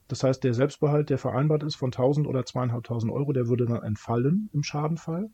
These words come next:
Und der zweite Punkt, und das ist nochmal so eine Beruhigungspille für ganz, ganz viele Kunden und auch Vermittler und Vermittlerinnen, ist die, dass wir sagen, wir verzichten in dem Fall auf die Prüfung von Obliegenheitsverletzungen. Also diese acht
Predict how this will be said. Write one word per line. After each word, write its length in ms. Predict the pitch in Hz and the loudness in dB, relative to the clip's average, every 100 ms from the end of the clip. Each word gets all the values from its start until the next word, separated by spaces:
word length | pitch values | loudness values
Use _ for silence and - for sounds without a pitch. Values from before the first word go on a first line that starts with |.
| - | 0
Und 100 | 120 | 4
der 100 | 123 | 4
zweite 300 | 123 143 156 | 6 2 4
Punkt, 300 | 165 170 147 | 2 4 2
und 100 | 143 | 0
das 100 | 139 | 0
ist 140 | 143 | 0
nochmal 240 | 147 143 | 2 4
so 80 | 139 | 4
eine 120 | 139 | 4
Beruhigungspille 680 | 131 123 160 160 143 - 135 | 2 4 4 4 0 2 2
für 160 | 143 127 | 2 0
ganz, 180 | 131 135 | -2 0
ganz 180 | 139 - | -2 -2
viele 200 | 135 127 | 0 0
Kunden 360 | - 156 156 | 2 0 0
und 200 | 139 135 | -2 -4
auch 80 | 123 | -6
Vermittler 400 | - 131 147 151 | -2 0 2 0
und 140 | 123 | 0
Vermittlerinnen, 600 | - 120 123 117 135 196 - - - _ | -2 -2 -2 0 0 0 -4 -20 -20 _
ist 160 | 147 - | -8 -2
die, 80 | 147 | 2
dass 220 | 147 - | 2 4
wir 100 | 135 | 0
sagen, 400 | 120 127 151 143 | 2 2 2 4
wir 140 | 135 | 2
verzichten 560 | - 127 - 196 - 147 | 0 -4 -2 -4 -2 -2
in 180 | 135 120 | 0 2
dem 240 | 127 147 | 4 2
Fall 480 | - 127 131 165 214 _ - - _ | 0 0 4 4 2 _ -20 -20 _
auf 300 | 123 151 - | 4 4 2
die 140 | 143 | -4
Prüfung 580 | 131 - 190 - 160 170 | -2 2 2 6 4 4
von 260 | - 151 156 | 2 2 2
Obliegenheitsverletzungen. 1200 | 139 165 180 143 123 - 113 113 - 110 98 98 | 2 4 4 4 0 0 -2 -2 -2 -4 -2 -2
Also 180 | 113 117 | 0 0
diese 300 | 120 120 123 | 2 2 0
acht 200 | 139 | -2